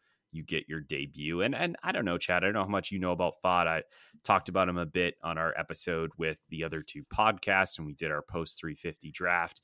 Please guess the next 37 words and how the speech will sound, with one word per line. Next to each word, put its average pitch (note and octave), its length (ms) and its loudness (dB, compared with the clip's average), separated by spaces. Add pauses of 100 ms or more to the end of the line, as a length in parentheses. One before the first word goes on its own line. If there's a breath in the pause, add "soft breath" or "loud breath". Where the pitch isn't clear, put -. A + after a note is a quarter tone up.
(480 soft breath)
Um, D#2 240 -2
and E2 80 -2
I E2 40 2
referenced F#2 500 2
Chris, - 300 -8 (240)
Chris - 300 2
Clegg's G#2+ 540 2
article A2+ 540 2
on F2 220 -6
Pitcher B2+ 300 -6
List - 440 -6
all F2 200 2
about F#2 300 0
Brandon F2+ 280 -2
Pfaadt. A2 320 0
He D#2+ 120 -12
retweeted E2+ 480 -6
that E2 160 0
out E2 200 0
recently, F2 560 -6 (500 soft breath)
um, D#2+ 480 -2
which F#2+ 160 -8
I E2+ 60 -2
think F2 180 -6
is D#2 80 -10
definitely D#2 360 -4
worth E2 200 -4
the D2 100 -10
read. F2+ 500 0
But F2+ 220 2
is A#2 140 0
he D#4+ 200 2
a - 40 -2
guy D#3 320 4
who B2 80 4
you're, G#2 280 6
like, F2 380 2